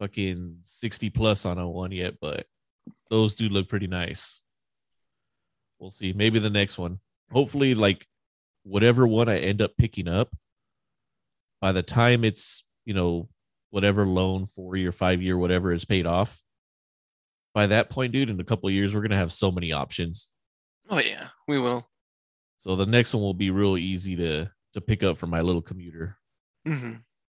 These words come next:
Speaker 1: Hopefully, even better, I don't need it no more and I can be working from home, but <laughs> that's kind of a negotiation issue I'm trying to do with my employer, so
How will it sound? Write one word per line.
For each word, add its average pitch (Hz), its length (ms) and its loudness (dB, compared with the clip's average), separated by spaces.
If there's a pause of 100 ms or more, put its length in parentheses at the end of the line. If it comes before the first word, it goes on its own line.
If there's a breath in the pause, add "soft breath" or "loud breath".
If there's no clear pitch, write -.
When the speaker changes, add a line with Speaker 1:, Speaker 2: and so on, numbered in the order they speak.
(580)
Speaker 1:
Hopefully, 107 540 0
even 98 300 0
better, 98 280 4
I 90 60 2
don't 92 240 0
need 107 160 2
it 90 140 -4
no 90 100 -4
more 87 200 -4
and 90 60 0
I 87 60 -2
can 98 80 -6
be 90 100 -2
working 98 280 0
from 98 100 -6
home, 135 640 4
but 104 280 0 (100)
<laughs> 160 1080 2 (1400)
that's 101 180 4
kind 117 200 6
of 104 100 6
a 101 40 6
negotiation 110 880 4
issue 95 340 -2
I'm 95 100 -4
trying 95 220 0
to 90 80 -4
do 90 200 -4
with 87 120 -4
my 90 140 -2
employer, 82 500 -2
so 65 400 -6